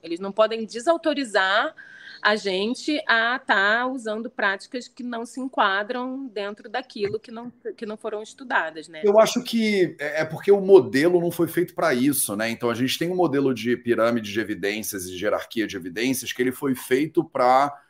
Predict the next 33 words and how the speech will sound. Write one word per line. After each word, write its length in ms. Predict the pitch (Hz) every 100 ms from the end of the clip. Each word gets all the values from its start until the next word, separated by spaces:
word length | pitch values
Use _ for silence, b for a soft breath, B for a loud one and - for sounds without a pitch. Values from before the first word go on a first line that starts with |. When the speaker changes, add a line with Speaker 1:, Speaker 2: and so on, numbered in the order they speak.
| B 95
Speaker 2:
validar, 920 | 101 139 170 170 120 110 101 85 76 -
né, 540 | 101 104 104 101 104 -
indústria 380 | 113 123 127 123
farmacêutica 920 | 120 110 104 - 113 135 143 - 190
por 160 | -
causa 220 | - 151 143
do 60 |
risco 520 | 156 156 202 - -
que 120 | 156 123
esses 160 | -
componentes 640 | - 110 113 101 95 - -
têm, 400 | 95 95 113 - _ _ _ -
é, 160 | 123
pra 180 | - 160
uso 260 | 147 147 165
comum. 400 | 190 156 147 117
Então, 300 | 104 127 B B
quando 180 | 147 147
você 80 | 170
faz 240 | 170 160
um 160 | 165 156
estudo 380 | 139 - 156 143
duplo 300 | 131 139 135
cego, 400 | - 131 127 123
randomizado, 680 | 127 123 131 113 120 117
controlado 520 | 107 120 110 113 107 104
por 120 | 92
placebo, 720 | 101 92 - 147 131 98 101
isso 280 | 135 139 175
é 80 | 143
feito 480 | - 156 185 208
pra 320 | - - 120 101
validar 680 | 120 127 139 107 98 85